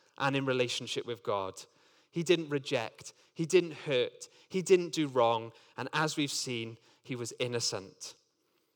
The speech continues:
And so when Jesus experienced condemnation and death, it wasn't because of his own doing, because he was innocent,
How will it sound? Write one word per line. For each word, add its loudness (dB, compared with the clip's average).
And -6
so 2
when 4
Jesus 2
experienced -2
condemnation -4
and -10
death, -8
it 2
wasn't 6
because 2
of -4
his 2
own 4
doing, -6
because -2
he 0
was -2
innocent, -4